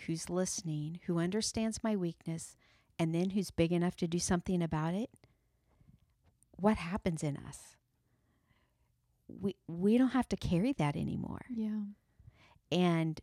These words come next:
Speaker 1: that gives us a lot of emotional freedom.
Speaker 2: Mm-hmm.
Speaker 1: It gives us a lot more capacity
Speaker 2: Mm-hmm.
Speaker 1: so that we can be present for the, the situations that we're in. But this requires, here's this word again,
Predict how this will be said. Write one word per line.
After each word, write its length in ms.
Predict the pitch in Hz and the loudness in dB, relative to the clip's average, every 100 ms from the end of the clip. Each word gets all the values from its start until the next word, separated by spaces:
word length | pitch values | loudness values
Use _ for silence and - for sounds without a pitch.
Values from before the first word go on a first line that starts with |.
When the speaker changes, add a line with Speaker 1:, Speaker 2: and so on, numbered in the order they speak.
| _ _ _ _ - | _ _ _ _ -8
Speaker 1:
that 380 | 165 196 214 | 0 2 2
gives 260 | - 202 - | 2 0 0
us 180 | 190 - | -4 -2
a 60 | |
lot 220 | 170 180 180 | -2 0 -2
of 120 | 170 | 0
emotional 540 | 170 170 175 - 165 | 2 2 0 0 0
freedom. 600 | 151 - 233 180 147 196 - _ - | 0 0 2 2 2 -2 -8 _ -6
Speaker 2:
Mm-hmm. 440 | 233 226 226 220 233 - - | -4 -2 -4 -4 -8 -12 -8
Speaker 1:
It 140 | 180 | 0
gives 220 | 202 185 | 0 2
us 140 | 175 - | 0 0
a 60 | |
lot 260 | 165 170 180 | 0 0 0
more 120 | 196 | 0
capacity 880 | - - - 190 175 - 135 139 208 _ _ 226 | -2 -6 -4 -4 -4 -6 -4 -4 -4 _ _ -4
Speaker 2:
Mm-hmm. 340 | 208 220 220 | -2 -2 -2
Speaker 1:
so 180 | 226 190 | 2 4
that 200 | 170 - | 4 0
we 600 | 170 170 190 208 220 214 - | -2 2 4 4 2 -2 -10
can 220 | - 190 175 | -2 0 0
be 180 | 170 - | -4 -2
present 920 | - - 202 185 160 147 196 - - - _ _ _ _ _ _ _ | -4 -2 0 0 0 -2 -4 -6 -12 -14 _ _ _ _ _ _ _
for 200 | - - | -8 -2
the, 240 | 170 165 - - | 0 -2 -4 -4
the 100 | 170 | -2
situations 720 | - - 165 160 165 170 165 | 0 2 2 2 0 -2 -2
that 140 | - | -4
we're 160 | 165 170 | -4 -4
in. 380 | 208 285 - 170 - _ _ _ _ _ _ _ _ _ - | -2 -2 -4 -10 -12 _ _ _ _ _ _ _ _ _ -6
But 360 | 170 196 - | 6 6 6
this 340 | - 220 - - | 4 4 4 -2
requires, 880 | 185 180 - 185 175 170 208 - - | -2 -2 2 4 4 2 -2 -6 -14
here's 280 | - 180 175 | -2 0 0
this 200 | 196 - | -4 0
word 160 | 190 175 | 0 0
again, 340 | 165 160 202 | 0 0 0